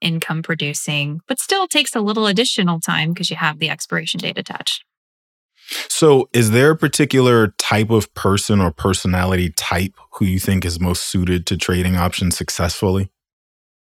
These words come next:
Speaker 1: Uh,
Speaker 2: A bit of a loaded question, I know, but
Speaker 1: You know, because I work with a lot of brokerage firms that have a lot of data and analytics that are going through my mind, that I know the most common <laughs> job that if anyone trading options, and it actually is an engineer,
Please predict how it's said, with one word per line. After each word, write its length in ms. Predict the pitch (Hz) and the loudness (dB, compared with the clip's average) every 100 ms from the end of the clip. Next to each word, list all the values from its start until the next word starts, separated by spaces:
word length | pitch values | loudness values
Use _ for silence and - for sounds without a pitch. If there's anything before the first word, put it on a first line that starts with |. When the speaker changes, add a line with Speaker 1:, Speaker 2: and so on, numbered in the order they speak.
| _ | _
Speaker 1:
Uh, 260 | - 370 415 - - _ | -2 0 0 -6 -20 _
Speaker 2:
A 60 | - | 2
bit 160 | 110 110 | 4 4
of 80 | |
a 60 | 95 | 4
loaded 320 | 87 90 80 | 2 2 0
question, 400 | - 90 - 78 | -2 -2 -2 -4
I 100 | 73 | -2
know, 280 | 76 73 71 | -2 -2 -4
but 260 | 69 67 - _ _ _ 247 | -6 -8 -8 _ _ _ -2
Speaker 1:
You 100 | 269 | 0
know, 260 | 254 240 - _ - | 2 0 -4 _ -2
because 280 | 202 208 240 | 0 0 0
I 60 | |
work 180 | 208 190 | 0 -2
with 100 | - | -2
a 40 | 185 | 0
lot 140 | 170 180 | 2 0
of 100 | 175 | 0
brokerage 400 | 185 - 175 - | -2 0 -4 -2
firms 320 | 165 160 165 | -2 -2 -4
that 120 | - | -4
have 180 | 175 165 | -4 -4
a 60 | |
lot 360 | 170 165 165 175 | -4 -2 0 -2
of 140 | 180 - | -4 -4
data 220 | 160 156 | -4 -2
and 180 | 156 156 | -2 0
analytics 600 | 165 165 165 156 160 - | 0 0 0 0 -2 -2
that 120 | 180 | -4
are 80 | 170 | -2
going 320 | 170 160 175 | -2 0 0
through 180 | 180 170 | 2 0
my 120 | 165 | 2
mind, 540 | 170 156 151 151 160 175 | 0 2 0 0 -4 -4
that 240 | 151 - - - - - - _ - | -2 -2 -6 -12 -16 -14 -16 _ -2
I 160 | 175 180 | 0 4
know 340 | 185 185 185 | 4 4 2
the 120 | 175 | 2
most 340 | 185 180 - - | 2 0 -2 -2
common 540 | - 214 220 214 196 | 2 4 6 4 4
<laughs> 0 | |
job 500 | - - 185 165 170 | 2 2 0 0 -2
that 280 | - 175 143 | 0 0 0
if 200 | 185 - | -4 0
anyone 380 | 185 180 180 180 | 2 2 2 2
trading 340 | - 170 175 | 2 2 2
options, 460 | 160 160 - 175 180 | 2 0 0 0 2
and 120 | 180 | 2
it 80 | 180 | 2
actually 340 | 180 180 202 185 | 0 0 0 0
is 100 | 180 | 2
an 100 | 170 | 2
engineer, 640 | 175 165 170 156 151 190 | 2 0 0 0 0 0